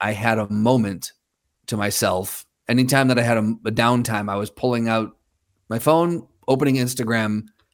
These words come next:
and do-, just doom scrolling. I would hit reels or I would check whatever.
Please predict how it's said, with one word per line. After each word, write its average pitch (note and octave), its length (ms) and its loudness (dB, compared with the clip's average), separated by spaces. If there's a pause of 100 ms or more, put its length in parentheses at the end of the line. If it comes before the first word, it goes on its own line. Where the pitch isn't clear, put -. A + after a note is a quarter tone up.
(140)
and G#2+ 360 0 (360)
do-, D3+ 160 -2
just B2+ 220 -4
doom C3 220 4
scrolling. F#2 400 -6
I G2 100 0
would G#2 120 -4
hit A#2 200 -6
reels A#2+ 440 2
or A#2 80 -4
I G#2 60 -2
would G2+ 120 -4
check A2+ 200 -6
whatever. G#2 500 0